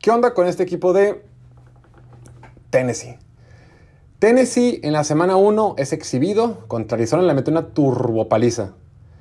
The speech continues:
Luego, le, luego gana con Seattle, le gana Colts, pierde con Jets, luego le gana a Buffalo. Yo sé que hubo más partidos en, en medio, pero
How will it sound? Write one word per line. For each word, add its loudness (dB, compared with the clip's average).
Luego, 4
le, 2
luego 4
gana -2
con -10
Seattle, 4
le -2
gana -6
Colts, 0
pierde 2
con -4
Jets, -2
luego -14
le -6
gana -4
a -2
Buffalo. 0
Yo 0
sé -6
que -4
hubo 4
más 0
partidos -6
en, -8
en -14
medio, -2
pero -2